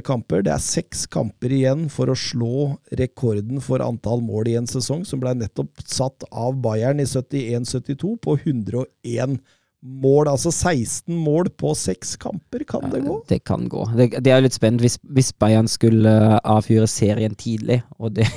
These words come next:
Speaker 2: <laughs> kan jo ikke utelukkes, i hvert fall ikke hvis de får beholde de tre poeng fra, fra den kampen der nå, eh, og så kommer man langt i Champions League, som jeg også tror de gjør. Jeg tror de slår ut, eh, slår ut Villarreal og vinner den, det oppgjøret der ganske kraftig.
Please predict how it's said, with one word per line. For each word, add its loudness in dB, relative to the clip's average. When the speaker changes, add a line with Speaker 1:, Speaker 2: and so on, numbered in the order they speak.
Speaker 2:
<laughs> 0
kan 0
jo 2
ikke -2
utelukkes, -4
i 0
hvert -2
fall -2
ikke 0
hvis -2
de -2
får -6
beholde -2
de 0
tre -2
poeng 0
fra, 2
fra 4
den 4
kampen 2
der 6
nå, 8
eh, 6
og 4
så 2
kommer 4
man 4
langt 4
i -2
Champions 0
League, 4
som 4
jeg 8
også 2
tror 2
de 4
gjør. 6
Jeg -2
tror 4
de 4
slår 6
ut, 0
eh, 4
slår 2
ut -6
Villarreal 4
og 2
vinner 2
den, -2
det 2
oppgjøret 2
der 4
ganske -4
kraftig. 4